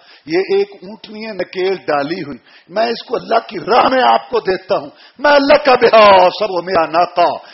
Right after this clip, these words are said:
میرے صحابی اس کے بدلے سات سو اونٹنیوں کا اللہ تجھے ثواب دے گا، کلھا مختومہ، سب نکیل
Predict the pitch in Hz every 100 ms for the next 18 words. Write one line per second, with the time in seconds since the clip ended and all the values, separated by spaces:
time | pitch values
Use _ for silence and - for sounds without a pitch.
0 | - 202 226 220 - 180 196 202 220 175
1 | - - 254 - 254 226 226 226 208 -
2 | 208 233 254 254 - 240 - 254 302 -
3 | - - 269 247 180 - - 208 220 214
4 | 202 190 - 170 196 196 214 214 220 -
5 | - _ 233 214 214 170 185 170 170 185
6 | - 180 190 196 - - 226 185 - -
7 | 440